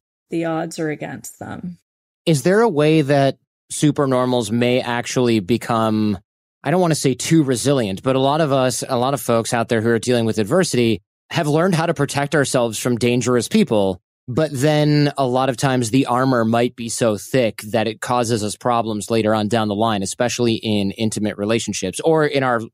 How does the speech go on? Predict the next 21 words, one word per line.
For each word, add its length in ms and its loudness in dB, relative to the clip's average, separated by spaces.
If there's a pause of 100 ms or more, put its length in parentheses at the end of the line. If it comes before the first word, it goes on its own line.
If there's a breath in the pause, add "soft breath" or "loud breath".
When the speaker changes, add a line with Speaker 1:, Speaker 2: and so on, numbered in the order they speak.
(120)
Speaker 2:
inability 680 2
to 140 -6
form 560 0 (360)
intimate 400 0
relationships 640 0
in 80 0
the 80 -4
first 280 -2
place. 440 -10 (160)
What 120 2
can 100 0
we 100 2
do 180 2
about 300 -2
that? 240 -6 (460)
Speaker 1:
A 40 -6
lot 220 -2
of 80 -6
resilient 480 -4
people 680 -4
become 800 -8